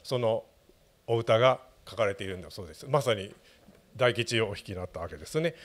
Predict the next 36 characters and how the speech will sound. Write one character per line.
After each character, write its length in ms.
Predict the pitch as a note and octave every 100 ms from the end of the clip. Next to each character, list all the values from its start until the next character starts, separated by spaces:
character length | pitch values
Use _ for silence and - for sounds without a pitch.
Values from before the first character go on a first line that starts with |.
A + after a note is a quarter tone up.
| - -
え 300 | C#3+ B2+ A#2+
ー、 20 |
四 180 | C#3+ C#3
番 140 | A#2+
目 60 | A#2
の 120 | A2
ス-、 160 | - -
四 180 | C3+ B2
枚 160 | A#2 A2
目 120 | A2
の 100 | D#3+
ス 160 | -
ラ 120 | A2+ F#2
イ 20 |
ド 140 | G2
に 120 | D#3
な 140 | C#3+ G2+
り 120 | F2
ま 160 | F2 E2
す。 120 | - - -
え 200 | C#3+ C#3+
ー、 20 | C#3+
「役 240 | G3 A3
も 160 | F3 C#3+
立 460 | C3+ B2 - B2+ A#2
つ、 20 | - - - -
え 500 | C3 B2+ B2 B2 B2+
ー、 40 |
出 120 | E3+ E3
雲 220 | D3+ B2+
八 160 | B2+ B2+
重 100 | B2
垣 240 | A#2+ A#2+
妻 280 | - B2 C#3
込 280 | A#2+ A#2+ A#2
に、 200 | A2+